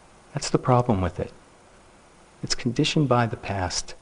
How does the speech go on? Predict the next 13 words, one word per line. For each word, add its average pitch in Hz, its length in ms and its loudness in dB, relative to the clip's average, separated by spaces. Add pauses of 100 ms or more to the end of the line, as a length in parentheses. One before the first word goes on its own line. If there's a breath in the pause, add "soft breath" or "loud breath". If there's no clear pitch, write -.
(1400)
And 135 120 8
that 208 160 6
real-, 196 200 8
that 170 260 8
conditioning 156 580 8
really 117 220 8
prevents 113 480 4
us 95 140 6
from - 180 -6
discovering 98 580 2
something 98 460 -2
new. 95 220 0 (2500)
It, 156 140 4